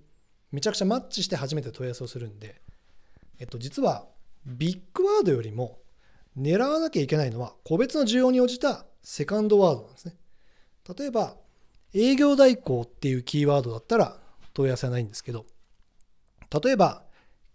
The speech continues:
警備業で営業代行とか、警備業で集客とか、警備業で取引先開拓とか、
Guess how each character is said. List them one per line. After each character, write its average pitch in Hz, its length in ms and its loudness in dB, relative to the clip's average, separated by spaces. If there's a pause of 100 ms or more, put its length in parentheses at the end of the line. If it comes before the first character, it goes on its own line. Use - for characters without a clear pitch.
警 330 460 4
備 320 180 6
業 202 260 4
で 208 300 6 (200)
営 160 180 4
業 151 160 6
代 135 160 0
行 - 180 -18
と - 100 -20
か、 - 180 -14 (680)
警 285 320 2
備 330 160 4
業 202 240 4
で 190 320 2
集 - 400 0
客 - 220 -6
と 120 100 -12
か、 - 180 -18 (720)
警 302 300 0
備 330 160 4
業 233 180 4
で 247 280 0 (300)
取 160 220 -2
引 151 280 -6
先 151 360 -6
開 123 300 -8
拓 - 240 -14
と - 80 -18
か、 - 220 -20